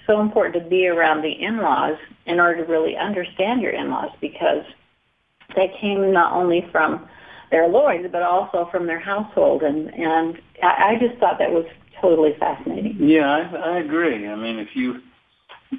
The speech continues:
Speaker 2: it's, it's so interesting when we welcome a new son or daughter into the family via them marrying one of our children. It, it's, it's incredible, because suddenly you're calling them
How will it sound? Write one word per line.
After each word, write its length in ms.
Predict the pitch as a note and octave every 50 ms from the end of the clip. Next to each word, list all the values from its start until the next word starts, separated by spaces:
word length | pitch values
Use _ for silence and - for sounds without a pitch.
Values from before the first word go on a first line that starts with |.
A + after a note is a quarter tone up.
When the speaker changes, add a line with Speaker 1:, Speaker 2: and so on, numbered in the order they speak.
| - -
Speaker 2:
it's, 220 | - - - - - -
it's 200 | - - - - -
so 180 | - G#3+ B3 A3
interesting 540 | F3 F#3 - - - - - - A2+ G#2+ G#2
when 200 | G#2 A2 G#2+ G#2+
we 100 | G#2 G#2
welcome 480 | G2+ G2+ A2+ B2+ C3 C3 - B2+ G#2+ G#2
a 60 | G2+
new 320 | G2+ G2+ A2 A2 A#2 A2+ - - - -
son 200 | A2 G#2+ G#2+ G#2+
or 80 | G#2 F#2
daughter 380 | G2 G2 G2+ G#2 G2+ G2+ G2+
into 160 | G2+ G2+ G2
the 100 | F#2 F#2+ - -
family 420 | A2 G#2+ G#2 G#2 G2+ G2 F#2 F2+ F2+ G2
via 340 | A2 A2+ A2 G#2 G2 F#2+ - - - _ _ _ _ _ _ _ _ _ _ _ _ _ _ -
them 320 | A#2 A2 G#2 G#2 G2+ G2
marrying 560 | G#2 G#2+ A2+ A2+ G#2+ G2+ G2 F#2+ F#2+ F#2+ F#2+
one 160 | F#2+ G2 G2
of 120 | G2 F#2 F#2
our 380 | G2 G#2+ A2+ A2 G#2+ G#2+ - - - - _ _ _ _ _ - -
children. 500 | D3+ D#3 D#3+ C3+ G#2+ F#2+ F2+ F2+ F2+ - _ _ _ _ _ _ _ _ _ _ _ _ _ _ -
It, 100 | - C3+ C3
it's, 340 | - B2+ - - - - - -
it's 320 | C3 B2 - C3+ C3+ - C#3+
incredible, 600 | A#2 G#2+ - - D3+ F#3+ G#3+ - - G2+ G2 F#2+
because 280 | F#2+ - - A2+ G#2 - -
suddenly 500 | - E3 F3+ F3 D#3 A#2 G#2 G2+ A2 A2+
you're 160 | A2 G#2 G#2 G2
calling 440 | - - A#2+ A#2+ A#2+ B2 B2 A2+
them 180 | G#2 G2+ G2 G2+